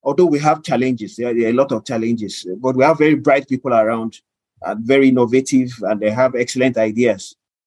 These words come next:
I think we should tap into what we have and, uh, come together to see that we, te-, we tell our story to the world. And gradually, gradually, the world will listen to us. The world is listening to us now indirectly because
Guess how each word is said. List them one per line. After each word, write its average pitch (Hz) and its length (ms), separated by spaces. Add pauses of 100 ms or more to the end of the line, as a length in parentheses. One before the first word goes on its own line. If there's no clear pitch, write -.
I 110 140
think 147 220
we 127 140
should 123 300
tap 175 260
into 139 520
what 147 300
we 120 100
have 110 360 (640)
and, 113 400
uh, 90 160 (420)
come 170 200
together 135 520 (200)
to 117 60
see - 180
that 131 180
we, 120 80
te-, 160 260
we 131 140
tell 165 220
our 123 160
story 139 320
to 127 120
the 113 120
world. 110 340 (460)
And 131 160
gradually, 175 460
gradually, 143 480
the 131 120
world 135 260
will 120 100
listen 127 320
to 107 160
us. 110 300 (1040)
The 160 80
world 233 240
is 196 100
listening 214 360
to 180 160
us 185 200
now 147 440 (580)
indirectly 147 1000
because 135 640